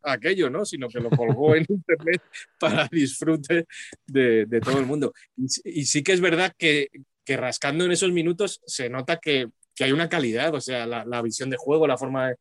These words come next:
la planta que levanta la cabeza, varios controles de balón, pases, regates, sin ser un compendio de todo lo que era el Trinche, algo, algo se ve, algo se, se huele. Y bueno, y, y como antes decía Patch, eh, pues, eh,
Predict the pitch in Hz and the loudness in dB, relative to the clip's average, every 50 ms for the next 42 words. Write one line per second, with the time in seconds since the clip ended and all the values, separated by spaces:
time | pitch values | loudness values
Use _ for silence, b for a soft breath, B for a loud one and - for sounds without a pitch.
0 | _ _ _ _ _ _ _ - 110 113 120 131 - 135 135 147 170 156 175 160 | _ _ _ _ _ _ _ -8 -4 -2 -2 0 0 0 0 0 0 0 -2 -2
1 | 135 120 139 131 120 127 127 139 139 135 131 127 139 143 165 160 139 139 139 139 | 0 0 0 0 0 0 0 -2 -2 -2 -2 -2 -2 0 0 0 0 0 0 0
2 | 143 143 143 - - _ - 131 123 - 131 135 131 131 127 135 131 123 120 123 | 0 0 -2 -4 -8 _ -8 -8 -8 -6 -6 -6 -4 -4 -2 -2 -2 -2 0 0
3 | 131 139 151 143 131 - 135 139 139 - 151 143 131 123 117 120 110 123 123 - | 0 0 0 -2 -2 -2 -2 -2 -2 -2 -2 -2 -2 -4 -6 -6 -4 -6 -4 -4
4 | 151 139 - B B B B B B _ - - 143 120 123 123 - 147 143 147 | -4 -6 -6 B B B B B B _ 0 2 2 2 2 4 4 4 6 6
5 | 156 156 160 151 139 156 147 143 135 160 160 156 156 156 156 151 147 151 147 147 | 6 6 4 4 4 4 4 4 4 2 2 4 4 4 4 4 4 4 4 4
6 | 147 139 151 147 143 139 135 156 160 151 175 185 - 143 131 135 139 143 156 156 | 4 4 2 2 2 0 0 -2 -2 0 -2 -2 -2 -2 -2 -2 0 2 2 2
7 | 147 139 131 131 143 156 - - 117 113 123 123 127 123 113 113 120 123 - - | 2 0 -2 -2 -2 -2 -2 -4 -4 -2 -2 -2 -2 -2 -2 -2 -4 -4 -4 -4
8 | 127 113 104 95 95 _ _ _ _ _ _ _ _ _ - - 104 101 104 120 | -6 -6 -6 -6 -10 _ _ _ _ _ _ _ _ _ -10 -6 -4 0 2 4
9 | 123 123 113 95 95 104 113 123 143 147 143 139 135 - _ _ 165 151 131 - | 4 4 4 2 0 -2 -2 -2 -2 -2 -2 -4 -6 -8 _ _ -16 -16 -12 -10
10 | 135 120 113 110 110 107 101 98 - _ _ _ _ _ _ _ _ _ _ _ | -6 -6 -4 -4 -4 -6 -8 -10 -14 _ _ _ _ _ _ _ _ _ _ _
11 | - 135 120 117 123 127 131 139 139 135 135 120 147 143 139 113 - 147 156 165 | -2 0 2 2 2 2 2 2 2 2 2 2 2 2 2 2 0 0 0 0
12 | 160 - - - - - _ _ _ _ _ _ _ _ _ - - - _ _ | 0 -2 -4 -4 -6 -8 _ _ _ _ _ _ _ _ _ -20 -20 -20 _ _
13 | _ _ _ - 135 131 123 123 117 117 113 110 104 98 110 107 110 110 - - | _ _ _ -2 0 2 4 6 6 6 4 2 0 -2 -6 -8 -6 -8 -6 -6
14 | 127 117 110 110 110 104 101 87 | -6 -4 -4 -4 -6 -6 -8 -10